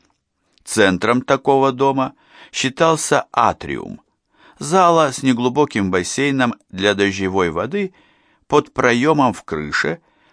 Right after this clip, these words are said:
которая соединяла все отдельные части жилища. В атриуме было принято встречать клиентов и гостей,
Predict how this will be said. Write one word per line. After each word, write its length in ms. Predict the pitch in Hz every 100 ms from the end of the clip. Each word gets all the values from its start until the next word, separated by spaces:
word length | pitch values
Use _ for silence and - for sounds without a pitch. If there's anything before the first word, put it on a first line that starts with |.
| -
которая 500 | 107 - 214 190 170
соединяла 760 | 139 123 107 120 165 160 147 -
все 360 | - - 156
отдельные 800 | - 98 82 78 117 135 120 90
части 560 | 76 85 90 - 98 71
жилища. 640 | 92 69 58 - - - _ _ _ _ _ _
В 120 | 85
атриуме 720 | 90 85 104 107 120 131 - _ - - -
было 260 | - 220 190
принято 560 | 160 180 170 - 131 -
встречать 640 | - 113 107 - 117 -
клиентов 640 | 95 90 107 98 87 82
и 40 | 80
гостей, 640 | 62 - - 55 50 -